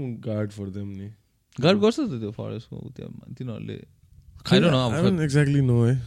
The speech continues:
Speaker 1: के हुन्छ भनेर। But कोही कोही बेला त्यो राइनोहरूले पनि ठुलो भएर या हिटमा मारेको छ अरे नि मान्छेहरू।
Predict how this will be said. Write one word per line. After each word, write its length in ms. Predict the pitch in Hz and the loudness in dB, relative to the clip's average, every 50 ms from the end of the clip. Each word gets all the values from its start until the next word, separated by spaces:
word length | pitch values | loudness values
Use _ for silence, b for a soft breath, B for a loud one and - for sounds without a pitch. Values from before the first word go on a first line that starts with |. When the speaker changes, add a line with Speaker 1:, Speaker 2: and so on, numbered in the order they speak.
| - - - - | -10 -12 -6 -2
Speaker 1:
के 100 | 120 117 | 0 0
हुन्छ 260 | 110 107 104 101 104 | 0 0 -2 -2 -4
भनेर। 300 | 110 110 107 104 113 131 | -4 -4 -4 -2 -2 0
But 220 | 139 147 160 147 | 0 2 0 2
कोही 0 | |
कोही 220 | 151 202 208 220 214 | 4 4 4 6 8
बेला 140 | 214 208 | 10 10
त्यो 100 | 190 196 | 12 12
राइनोहरूले 440 | 185 185 185 185 185 170 139 131 135 139 | 12 12 10 10 10 10 10 10 10 8
पनि 140 | 165 175 | 8 6
ठुलो 280 | 156 - 143 151 160 147 | 6 6 6 6 6 6
भएर 220 | 120 117 117 127 | 6 4 4 4
या 180 | 147 156 156 143 | 4 6 6 6
हिटमा 400 | 123 120 120 117 113 127 127 127 | 6 6 6 4 4 2 2 2
मारेको 340 | 123 123 127 131 131 127 127 | 4 4 4 4 4 2 0
छ 100 | 123 113 | -2 -4
अरे 140 | 104 98 104 | -4 -4 -4
नि 100 | 120 113 | -6 -6
मान्छेहरू। 420 | 107 101 92 92 92 92 101 | -6 -8 -8 -8 -8 -10 -10